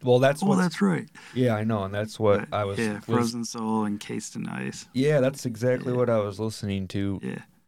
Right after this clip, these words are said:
Speaker 1: before I shut the computer. Anyway, I guess we are, yeah,
Speaker 2: It's
Speaker 1: dude.
Speaker 2: Bolt Thrower, but Frozen.
Speaker 1: Yeah, dude, it's
Speaker 2: Yeah,
Speaker 1: sick.
Speaker 2: yeah. They have Push Up Mosh Pits, too.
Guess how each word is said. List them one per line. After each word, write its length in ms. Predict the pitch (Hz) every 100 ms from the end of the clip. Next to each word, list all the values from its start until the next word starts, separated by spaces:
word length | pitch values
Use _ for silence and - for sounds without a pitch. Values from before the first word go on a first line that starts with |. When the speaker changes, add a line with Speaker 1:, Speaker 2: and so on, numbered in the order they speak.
| -
Speaker 1:
before 520 | 101 - 110 104 98
I 140 | 95 95
shut 320 | - 101 -
the 100 | 92
computer. 600 | 98 87 92 90 90 85 -
Anyway, 440 | 98 92 87 87
I 20 |
guess 360 | 92 92 - -
we 140 | 95
are, 160 | 95 95
yeah, 300 | 90 90 82
Speaker 2:
It's 160 | 120 120
Speaker 1:
dude. 80 | 110
Speaker 2:
Bolt 260 | 117 120
Thrower, 440 | - 113 113 110 110
but 220 | 104 113
Frozen. 560 | - 107 104 101 113 - _
Speaker 1:
Yeah, 340 | 123 160 160
dude, 280 | 147 123 135
it's 160 | 110 -
Speaker 2:
Yeah, 60 |
Speaker 1:
sick. 320 | - 139 - -
Speaker 2:
yeah. 140 | - - - _ _ _ _ _ _ _ _ _ 107
They 200 | 107 104
have 160 | 101
Push 220 | - 110 110
Up 180 | 104
Mosh 300 | 104 98 104 -
Pits, 360 | - - -
too. 260 | - 113